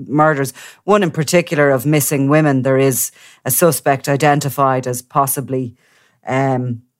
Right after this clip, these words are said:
the one responsible for a number of them. But we just don't seem to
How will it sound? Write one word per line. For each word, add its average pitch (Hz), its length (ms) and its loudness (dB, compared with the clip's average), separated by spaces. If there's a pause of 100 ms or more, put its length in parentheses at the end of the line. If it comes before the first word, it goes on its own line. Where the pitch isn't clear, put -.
(120)
the 156 80 -4
one 143 200 0
responsible 135 640 0
for 131 160 -6
a 135 60 0
number 139 320 2
of 127 140 -4
them. 160 240 2
But 170 100 -2
we 208 340 -4
just 427 380 0
don't 208 300 2
seem 180 420 0
to 151 580 -4